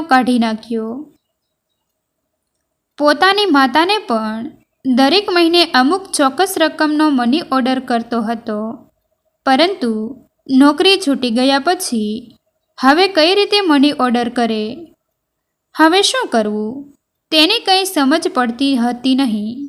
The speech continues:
એટલે તેને વિચાર્યું કે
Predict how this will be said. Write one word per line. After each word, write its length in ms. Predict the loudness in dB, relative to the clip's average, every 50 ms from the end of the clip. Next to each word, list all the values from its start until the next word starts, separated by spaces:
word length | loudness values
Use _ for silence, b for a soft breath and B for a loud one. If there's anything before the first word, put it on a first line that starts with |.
| -16 _ _ _ _ _ _ _ _ _ _ _ _ _ _
એટલે 440 | 2 2 2 2 0 -4 -4 -4 -4 -8 -10 -12 -16 -18 _ _ _ _ _
તેને 220 | 0 0 2 2 0
વિચાર્યું 580 | 2 0 -2 0 0 0 0 0 0 -2 -2 -4
કે 200 | -6 -8 -6